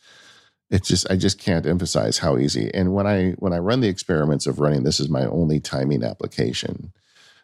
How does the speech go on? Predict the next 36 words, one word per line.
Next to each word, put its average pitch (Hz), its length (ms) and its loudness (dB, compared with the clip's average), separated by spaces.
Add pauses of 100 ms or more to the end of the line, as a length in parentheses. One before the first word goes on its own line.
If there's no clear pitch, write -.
(140)
it 95 120 2
works 113 240 0
fine. 71 600 0
The, 85 340 0
the 80 120 -4
workflow 78 640 0
is 69 240 2
you 92 80 0
let 95 180 2
it 87 120 -2
run 65 420 -2
all 53 180 0
day. 53 380 0
You - 60 -4
don't 80 220 2
think 78 200 0
about 53 320 -2
it. 50 200 -4
And 85 120 0
then 76 240 4
as 52 200 -2
part 85 260 0
of 71 100 2
my 64 300 0
end 82 200 4
of 76 100 0
the 71 80 2
day 62 180 0
shutdown, 67 720 0
I 76 80 2
check - 380 -2
my 60 140 -2
data 62 340 0
for - 160 -4
the 92 100 -4
day. 50 440 -8